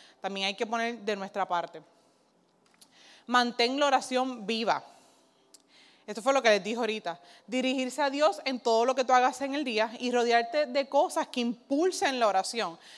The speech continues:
¿Qué cosas durante el día yo puedo hacer que impulsen la oración? En mi caso, yo he dicho esto ya en varias veces, eh, cuando hacemos grupo. Eh,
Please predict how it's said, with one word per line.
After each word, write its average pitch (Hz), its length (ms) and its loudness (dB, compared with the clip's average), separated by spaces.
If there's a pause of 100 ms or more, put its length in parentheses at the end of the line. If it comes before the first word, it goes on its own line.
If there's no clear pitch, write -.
(120)
¿Qué 294 140 -4
cosas 330 260 0
durante 294 320 -2
el 294 80 0
día 330 180 0
yo 262 140 2
puedo 247 220 2
hacer 302 300 -2
que 285 80 -4
impulsen 220 400 -6
la 214 80 0
oración? 196 360 -6 (400)
En 202 160 -6
mi 214 120 -6
caso, 269 400 0 (360)
yo 202 240 2
he 233 200 4 (160)
dicho 247 260 -4
esto 262 160 -4
ya 240 80 2
en 240 100 -4
varias 233 240 4
veces, 254 340 -2 (580)
eh, - 80 -16
cuando 190 220 -2
hacemos 196 280 -4
grupo. 208 320 -6 (560)
Eh, 202 500 2